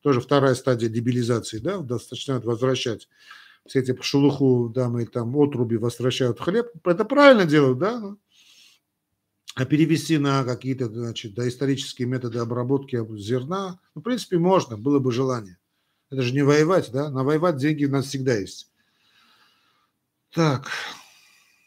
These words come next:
Так, у меня, по-моему, слетел вопрос. Также вопрос касательно диабета. Есть понятие гликемический индекс, гликемическая нагрузка. Есть ли какая-то разница между этими понятиями?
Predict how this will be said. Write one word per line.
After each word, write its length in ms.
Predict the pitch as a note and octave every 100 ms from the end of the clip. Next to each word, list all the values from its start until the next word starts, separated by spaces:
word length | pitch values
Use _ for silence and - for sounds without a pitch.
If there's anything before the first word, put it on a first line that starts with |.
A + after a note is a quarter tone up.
| _ _ _ _ _ _ _ _
Так, 160 | B2 -
у 60 | B2+
меня, 140 | C#3
по-моему, 320 | C#3 C3+ C#3+
слетел 320 | C#3 A#2 C#3+
вопрос. 520 | B2 A#2 G#2+ G2 - _ _ _ _ _ _ _ _ _ _ _ _ _ _ _ _ _ _ _ _ _ _ _ _ _ _ _ _ _ _ _ _ _ _ - - _ _ - - - - - -
Также 260 | G3 F3+
вопрос 340 | F3+ F3+ G3+ G3
касательно 560 | E3 F3+ E3+ F3 E3
диабета. 500 | C#3+ C#3+ D3+ C#3+ C#3
Есть 220 | C3+ D3+ D#3
понятие 360 | D3+ D3 C3
гликемический 580 | C3 C3+ C#3+ D3 C#3+ E3+
индекс, 240 | F3+ C3+
гликемическая 580 | A#2 A#2+ C#3+ D3 - C#3
нагрузка. 440 | C#3 B2+ C3 C3 C3
Есть 160 | C#3+
ли 60 | D3
какая-то 440 | D3 C#3+ D3 C#3
разница 360 | C#3+ A#2 A2+ B2+
между 220 | C3+ C3+
этими 260 | C3+ C3 B2
понятиями? 640 | C3+ D#3+ D3 D3+ D3